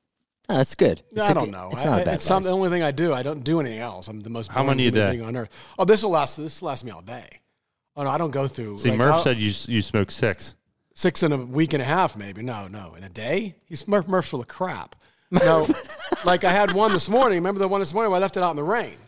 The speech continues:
Speaker 2: so I didn't get to smoke the other half of
Speaker 3: Yeah.
Speaker 2: that Maduro. This is, this, I
Speaker 3: Murph,
Speaker 2: got this
Speaker 3: we should
Speaker 2: tomorrow.
Speaker 3: box him up and send him back to Ireland.
Speaker 2: They wouldn't take him.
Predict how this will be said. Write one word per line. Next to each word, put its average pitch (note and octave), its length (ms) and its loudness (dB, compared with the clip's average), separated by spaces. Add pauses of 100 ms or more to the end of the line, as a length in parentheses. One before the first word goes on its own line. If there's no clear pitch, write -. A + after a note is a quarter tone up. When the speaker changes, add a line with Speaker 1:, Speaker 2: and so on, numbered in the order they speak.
(260)
Speaker 2:
so D#3 100 -8
I D#3+ 80 0
didn't F3 180 -4
get D#3+ 80 -4
to D3 80 -8
smoke F3+ 320 -2
the D3 80 -2
other D3 140 0
half G#2 180 4
of F#2 60 0
Speaker 3:
Yeah. - 80 -2
Speaker 2:
that B2+ 60 -8
Maduro. B2+ 340 -2
This D#3+ 180 -4
is, A2+ 300 -12
this, - 280 -10
I C3+ 100 -6
Speaker 3:
Murph, E3 280 6
Speaker 2:
got C#3+ 80 -6
this G#2 100 -8
Speaker 3:
we F#3+ 60 4
should - 160 0
Speaker 2:
tomorrow. F#2+ 200 0
Speaker 3:
box - 120 -8
him F#2+ 140 -4
up E2+ 100 -2
and F2 100 -2
send F2+ 180 0
him F2+ 40 -6
back F2 200 -2
to E2+ 60 -4
Ireland. E2 340 -2 (420)
Speaker 2:
They C#3+ 120 4
wouldn't C3+ 220 2
take A#2 180 -6
him. B2+ 160 -16